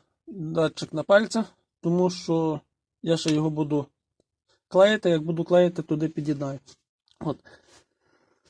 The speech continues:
Е, телефон має тридцять два гігабайта пам'яті.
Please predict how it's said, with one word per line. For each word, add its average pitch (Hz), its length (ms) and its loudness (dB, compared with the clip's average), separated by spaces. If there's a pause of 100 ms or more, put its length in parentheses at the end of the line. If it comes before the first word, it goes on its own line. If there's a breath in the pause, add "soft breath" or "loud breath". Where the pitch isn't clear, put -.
(480)
Е, 180 220 10
телефон 185 480 6
має 185 300 6
тридцять 180 420 4
два 170 200 8
гігабайта 160 540 2
пам'яті. 147 520 2